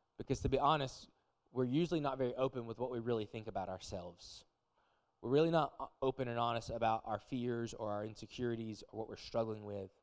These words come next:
And because we keep those things to ourselves and we keep them private, it's easier and easier for those thoughts to grow and to take over our lives. We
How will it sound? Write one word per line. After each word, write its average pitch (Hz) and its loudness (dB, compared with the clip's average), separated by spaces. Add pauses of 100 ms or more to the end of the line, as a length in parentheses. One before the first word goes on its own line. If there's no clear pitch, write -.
(600)
And 107 -8
because 170 2
we 190 4
keep - 2
those 196 6
things 165 -2
to - -4
ourselves 117 0
and 120 -6
we 117 -6
keep - 0
them 147 -4
private, 113 0 (800)
it's - -14
easier 180 0
and 151 0
easier 147 -2
for 131 -6
those 113 -2
thoughts - 0
to - -10
grow 117 -6 (500)
and 104 -20
to - -14
take - -4
over 117 -4
our 107 0
lives. 104 -2
We 110 -10